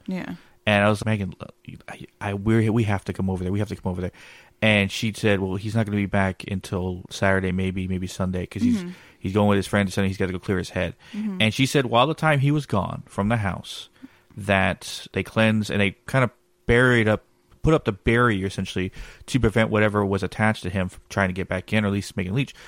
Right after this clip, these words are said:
Speaker 2: So it kinda got Mike and Megan back into, not a hundred percent, but enough percent to, you know, help us fight.
Speaker 1: Yes. Basically, they took, okay, so anybody that doesn't know,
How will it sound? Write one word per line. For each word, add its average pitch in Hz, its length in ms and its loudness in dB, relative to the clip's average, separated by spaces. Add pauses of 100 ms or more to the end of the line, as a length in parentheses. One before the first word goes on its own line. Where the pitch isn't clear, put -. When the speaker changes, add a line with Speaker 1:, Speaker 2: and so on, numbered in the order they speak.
(120)
Speaker 2:
So - 180 2
it 123 100 -2
kinda 170 240 2
got 139 180 0
Mike 117 320 2
and 104 80 0
Megan 101 320 0
back 98 300 2
into, 95 720 -2 (640)
not 185 180 6
a 170 40 0
hundred 170 280 2
percent, 101 460 -2
but 107 100 4
enough 131 240 2
percent 117 520 0
to, 101 460 0 (180)
you 107 60 0
know, 95 100 4
help 98 220 0
us 90 100 -6
fight. - 420 -8
Speaker 1:
Yes. 196 420 -4 (200)
Basically, 262 420 -2
they 226 140 -2
took, 214 440 -6
okay, 185 220 -6
so 190 160 -6
anybody 208 340 -4
that 190 160 -6
doesn't 180 200 -8
know, 175 300 -4